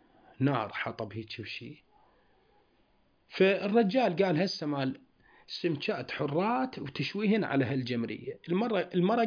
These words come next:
قالت له: "لا والله، كون تقليهن تقلاه". قال: "وش بابا الشوي أطيب؟". قالت: "العم والله القلي أطيب". شوي قلي، شوي قلي، قوم على المرة طقها على راسها ب-، بخشبة، يما طلع الدم. على اليمين الشوي أطيب،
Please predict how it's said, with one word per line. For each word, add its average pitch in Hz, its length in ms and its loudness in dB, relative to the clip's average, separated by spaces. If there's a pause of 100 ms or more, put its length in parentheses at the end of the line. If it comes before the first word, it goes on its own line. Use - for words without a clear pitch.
قالت 175 280 -2
له: 170 60 6
"لا - 160 -4
والله، 143 200 2
كون 180 360 0
تقليهن 151 640 2
تقلاه". 131 500 -2 (760)
قال: 196 120 0
"وش 151 140 -4
بابا 185 260 2
الشوي 208 340 -2
أطيب؟". 175 520 -2
قالت: - 220 -2
"العم 202 240 0
والله 190 260 2
القلي 120 280 -2
أطيب". - 280 -10 (920)
شوي 190 680 4
قلي، 180 280 2
شوي 180 440 4
قلي، 240 420 0
قوم 247 200 4
على 226 220 2
المرة 262 280 4
طقها 180 260 4
على 131 240 -2
راسها 175 300 -4
ب-، - 160 -10 (760)
بخشبة، 131 380 -4
يما 208 240 2
طلع 107 300 -2
الدم. - 260 -14 (1160)
على 294 200 2
اليمين 262 440 2 (640)
الشوي 196 380 2
أطيب، 123 440 -2